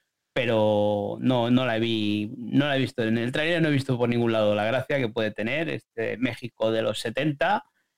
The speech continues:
en el que solo con oír esa sinopsis de, de sentado en una silla detrás de una mesa, eso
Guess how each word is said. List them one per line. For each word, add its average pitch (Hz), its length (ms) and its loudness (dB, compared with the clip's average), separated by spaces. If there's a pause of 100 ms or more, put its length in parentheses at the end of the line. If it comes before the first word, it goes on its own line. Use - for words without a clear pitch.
(120)
en 113 160 0
el 110 160 -2 (100)
que 107 500 -4
solo 135 440 2
con 120 840 0
oír 135 300 0
esa 123 200 -2
sinopsis 127 600 -2
de, 104 600 -10
de 110 340 -16
sentado 190 640 2
en 185 80 2
una 180 180 2
silla 165 360 0
detrás 151 260 0
de 147 80 4
una 139 120 2
mesa, 208 380 2 (440)
eso 123 800 0